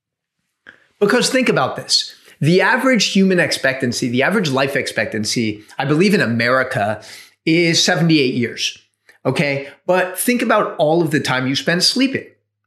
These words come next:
Almost one third of that time, twenty-five, twenty-six years, is spent sleeping. Think about all of the time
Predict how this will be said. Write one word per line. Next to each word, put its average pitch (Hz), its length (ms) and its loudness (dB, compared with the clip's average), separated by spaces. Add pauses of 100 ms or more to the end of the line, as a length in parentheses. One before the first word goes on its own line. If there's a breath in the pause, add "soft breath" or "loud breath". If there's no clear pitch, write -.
(340)
Almost 180 360 4
one 180 200 2
third 151 240 2
of 117 100 -2
that 120 220 -2
time, 123 360 -2
twenty-five, 147 540 -2
twenty-six 143 500 -2
years, 113 260 -2
is - 180 -4
spent - 320 -2
sleeping. 220 520 0 (340 loud breath)
Think 202 200 0
about 208 220 2
all 156 220 2
of 156 80 0
the 156 140 2
time 127 440 -2